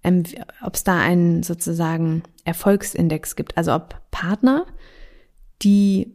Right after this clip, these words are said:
bis zu, nur bis zu einem gewissen Grad verschmolzen sind, langfristiger, langfristig happier sind als andere. Also die, die vielleicht schon fast eine Person sind und, ähm, die komplett gleich ticken,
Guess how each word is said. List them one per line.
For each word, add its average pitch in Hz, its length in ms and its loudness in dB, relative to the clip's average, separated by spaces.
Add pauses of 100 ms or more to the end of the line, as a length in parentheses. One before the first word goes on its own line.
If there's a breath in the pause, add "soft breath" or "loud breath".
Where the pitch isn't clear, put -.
(140)
bis - 180 -6
zu, 190 300 2
nur 247 360 8
bis 180 200 -6
zu - 100 -4
einem 175 120 2
gewissen 170 340 -2
Grad 180 320 0
verschmolzen 160 720 0
sind, 175 420 2 (380)
langfristiger, 214 1160 0
langfristig 196 600 -2
happier 208 440 2
sind 196 440 0
als - 280 -2
andere. 170 500 2 (500 soft breath)
Also 165 340 0 (240)
die, 214 280 4
die 196 140 0
vielleicht 180 600 0 (120)
schon 180 240 0
fast - 340 -4
eine 220 240 4
Person 208 480 2
sind 269 380 4 (680 soft breath)
und, 190 420 6
ähm, 175 440 2 (880)
die 175 880 -8
komplett 202 460 2
gleich 185 360 -2
ticken, 254 380 0